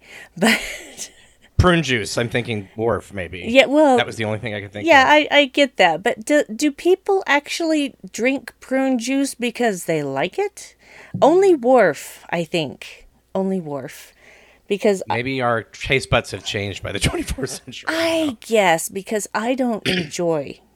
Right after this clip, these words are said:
Speaker 1: drinking prune
Speaker 2: Yeah.
Speaker 1: juice. It's, um, I enjoy eating prunes, but I don't enjoy drinking
Speaker 2: Mm.
Speaker 1: prune juice. So
Speaker 2: Yeah.
Speaker 1: that was one of those things. And just this, the, okay,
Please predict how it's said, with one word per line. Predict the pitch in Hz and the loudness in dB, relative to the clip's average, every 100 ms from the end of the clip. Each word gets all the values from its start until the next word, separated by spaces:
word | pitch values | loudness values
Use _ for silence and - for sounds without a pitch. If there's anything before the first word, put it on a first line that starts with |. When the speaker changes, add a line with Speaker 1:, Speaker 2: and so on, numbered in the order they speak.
| _ | _
Speaker 1:
drinking | 170 165 151 147 143 160 | -8 -8 -8 -12 -12 -16
prune | - 165 156 151 | -14 -10 -6 -4
Speaker 2:
Yeah. | 85 | -4
Speaker 1:
juice. | 69 73 - - - | -6 -10 -12 -16 -6
It's, | 175 - - - | -6 -6 -10 -2
um, | 165 156 156 165 _ _ _ _ - - | 0 0 -4 -14 _ _ _ _ -20 -6
I | - | 2
enjoy | 233 233 247 277 269 | 4 4 4 4 2
eating | 247 285 262 180 | 0 2 4 2
prunes, | 156 87 - - | -4 -10 -12 -10
but | 185 185 | -2 2
I | 180 | 4
don't | 175 170 | 4 0
enjoy | - 165 143 165 156 | -2 -6 -2 0 0
drinking | 143 156 151 147 139 135 | -2 -6 -6 -6 -8 -10
Speaker 2:
Mm. | |
Speaker 1:
prune | - 131 127 - | -14 -14 -14 -14
juice. | - - - - - - - - - | -14 -14 -16 -20 -20 -20 -20 -20 -16
So | - 147 | -6 -6
Speaker 2:
Yeah. | 120 113 - | -6 -14 -10
Speaker 1:
that | 156 139 | -10 -8
was | 139 | -12
one | 131 | -14
of | - | -16
those | - - | -14 -12
things. | - 165 - | -12 -12 -4
And | 247 | -2
just | 233 330 - | 0 -2 0
this, | 349 - | -2 -2
the, | 214 269 240 214 - | 2 2 2 -2 4
okay, | 214 - 156 - | 4 4 0 -2